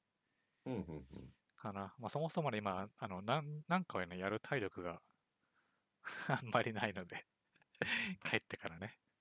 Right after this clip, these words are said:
Speaker 1: 帰ってからね。
Speaker 2: ああ、そうそう。それで言ったらさ、
Speaker 1: うん。
Speaker 2: その、結-、通勤時間が長いからさ、
Speaker 1: うん。
Speaker 2: なんかこう、アプリゲームでも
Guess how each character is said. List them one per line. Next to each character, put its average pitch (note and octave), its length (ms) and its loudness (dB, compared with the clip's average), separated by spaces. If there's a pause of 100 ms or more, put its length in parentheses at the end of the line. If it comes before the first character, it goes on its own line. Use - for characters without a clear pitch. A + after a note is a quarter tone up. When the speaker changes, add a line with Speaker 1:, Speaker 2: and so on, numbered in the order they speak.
(320)
Speaker 1:
帰 D#2+ 100 -2
っ C#2+ 40 -6
て C#2+ 160 -8
か C2+ 100 -4
ら C#2 120 -6
ね。 B2 200 -2 (1700)
Speaker 2:
あ G2 280 4
あ、 F2+ 40 0
そ G#2 180 2
う F2 60 -4
そ F2+ 100 -10
う。 F2+ 60 -14
そ - 120 -2
れ B2 60 0
で C3 140 0
言 A#2+ 40 4
っ - 20 -6
た - 140 0
ら F#2 80 2
さ、 F2 260 -4 (480)
Speaker 1:
う D2 80 -10
ん。 C#2+ 60 -12 (120)
Speaker 2:
そ - 80 -2
の、 G2 80 -4
結-、 A2+ 220 -8
通 F#3 200 2
勤 G3 280 0
時 F3+ 120 -6
間 D#3 120 0
が G2+ 80 0
長 G2+ 240 2
い A#2 80 0
か - 100 -8
ら E2+ 100 -4
さ、 E2+ 320 -2 (460)
Speaker 1:
う E2+ 60 -6
ん。 D2 360 -6 (440)
Speaker 2:
な C3+ 200 4
ん A#3 40 0
か B2+ 160 0
こ G#2 260 4
う、 G2+ 60 4
ア A2+ 60 4
プ - 180 -4
リ F#3 120 0
ゲ G#3 180 2
ー F#3 40 2
ム G#2+ 120 0
で G2 120 2
も E2+ 280 -6